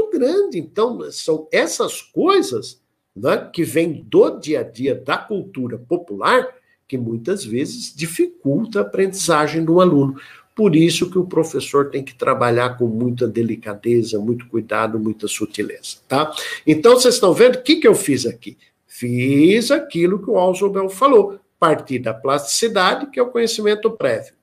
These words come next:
Trouxe um conhecimento, né, intermediário, organizador, organizador, não é? Que foi a plasticidade neural. E o conceito novo chegou pros nossos alunos. E a n-, neuroplasticidade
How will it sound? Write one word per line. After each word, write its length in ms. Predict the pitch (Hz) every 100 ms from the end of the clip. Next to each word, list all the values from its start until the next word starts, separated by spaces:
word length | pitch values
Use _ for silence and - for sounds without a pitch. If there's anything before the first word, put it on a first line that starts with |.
| _
Trouxe 360 | 156 131 120 131
um 80 | 123
conhecimento, 880 | 127 127 - 147 131 123 123 156 - - -
né, 220 | 131 151 156
intermediário, 1040 | 202 190 156 131 131 160 135 147 214 -
organizador, 1400 | 180 196 370 - - 147 131 120 170 170 147 160 185 - -
organizador, 1120 | 135 139 127 123 117 104 147 147 123 131 220 - _ _
não 120 | 113
é? 180 | 160 - - _ -
Que 120 | 240
foi 280 | - 208 226
a 60 | 233
plasticidade 840 | 220 226 226 - 214 196 190 196
neural. 520 | 208 233 160 - _ _ -
E 80 | 247
o 100 | 240
conceito 680 | 233 220 - 185 185 196
novo 500 | 190 147 143 143 143 - _ -
chegou 720 | - - 147 113 113 117 117
pros 260 | 127 120 117
nossos 500 | 110 107 - 107 110
alunos. 460 | 107 - - - _ _ - - -
E 80 | 311
a 180 | 311 311 -
n-, 240 | 196 202 - 170
neuroplasticidade 1400 | 165 160 170 220 226 214 208 196 - - 156 113 -